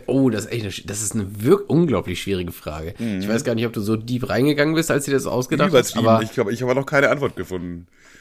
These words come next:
Speaker 2: Ich hab, ich hab erst
Speaker 1: Weil
Speaker 2: die, erst
Speaker 1: eine
Speaker 2: die,
Speaker 1: zu
Speaker 2: die,
Speaker 1: groß
Speaker 2: die originale Frage war, ist die Schuhgröße eins zu groß oder eins zu klein? Weil dann hab ich mir aber gedacht, ja, das ist aber easy, dann, dann eins zu groß, so, das, das, das sitzt
Speaker 1: Ja,
Speaker 2: immer
Speaker 1: ja,
Speaker 2: noch
Speaker 1: ja.
Speaker 2: ganz gut.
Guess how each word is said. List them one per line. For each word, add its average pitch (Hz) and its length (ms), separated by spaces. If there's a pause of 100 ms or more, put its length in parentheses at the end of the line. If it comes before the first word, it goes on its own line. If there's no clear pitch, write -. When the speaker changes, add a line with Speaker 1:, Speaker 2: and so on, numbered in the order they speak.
(240)
Speaker 2:
Ich 131 100
hab, 143 140
ich 143 80
hab 160 120
erst 156 200
Speaker 1:
Weil 123 80
Speaker 2:
die, 131 60
erst - 100
Speaker 1:
eine 202 220
Speaker 2:
die, 175 60
Speaker 1:
zu 180 80
Speaker 2:
die, 156 60
Speaker 1:
groß 170 540
Speaker 2:
die 135 100
originale 139 480
Frage 147 300
war, 143 120
ist 135 180
die 143 140
Schuhgröße 143 400
eins 123 260
zu 139 100
groß 127 180
oder 123 120
eins 101 280
zu - 80
klein? 82 340 (380)
Weil 98 140
dann 120 140
hab 151 80
ich 139 60
mir 151 80
aber 143 120
gedacht, 131 240
ja, 117 80
das 117 100
ist 123 40
aber 113 160
easy, 87 340
dann, 87 240
dann 101 240
eins 104 260
zu 101 80
groß, 90 400
so, 82 80
das, 85 220
das, 98 120
das 98 160 (160)
sitzt - 120
Speaker 1:
Ja, 117 140
Speaker 2:
immer - 160
Speaker 1:
ja, 113 40
Speaker 2:
noch 107 120
Speaker 1:
ja. 101 60
Speaker 2:
ganz 107 200
gut. 135 220